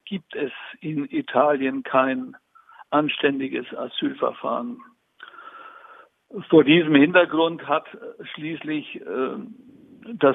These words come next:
Bundesamt für Migration und Flüchtlinge nach mehrfachen Aufforderungen des Gerichtes seine Abschiebungsanordnung zurückgenommen und erklärt, okay, wir akzeptieren den Asylantrag in Deutschland, wir führen ein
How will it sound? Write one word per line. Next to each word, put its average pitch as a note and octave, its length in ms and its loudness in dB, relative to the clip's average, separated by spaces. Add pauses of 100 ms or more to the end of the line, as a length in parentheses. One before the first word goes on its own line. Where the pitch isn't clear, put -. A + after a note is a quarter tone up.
(140)
Bundesamt D3+ 480 2
für D3 80 4
Migration C#3+ 640 0
und C#3 140 -4
Flüchtlinge D3 640 -2
nach B2+ 280 -2
mehrfachen C3+ 540 -2
Aufforderungen C3 880 -4
des B2+ 140 -16 (260)
Gerichtes C#3+ 560 -2 (1080)
seine D3+ 480 6
Abschiebungsanordnung D3 1500 -4
zurückgenommen D#3 720 0
und C#3+ 160 -2
erklärt, C#3 500 0
okay, D3 440 -6
wir C#3 240 -4
akzeptieren D#3 560 -6
den D3+ 160 -4
Asylantrag C#3 640 -2
in B2+ 140 -12
Deutschland, C#3 460 -2
wir C#3 120 -6
führen D3+ 300 -8
ein C3+ 140 -6